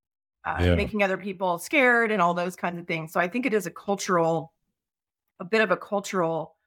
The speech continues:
Speaker 1: opportunity as well in how, if poor behavior is tolerated at a company,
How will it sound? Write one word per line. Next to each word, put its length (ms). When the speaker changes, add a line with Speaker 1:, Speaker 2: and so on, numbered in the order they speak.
Speaker 1:
opportunity 640
as 160
well 480
in 260
how, 560
if 140
poor 160
behavior 460
is 100
tolerated 720
at 240
a 40
company, 520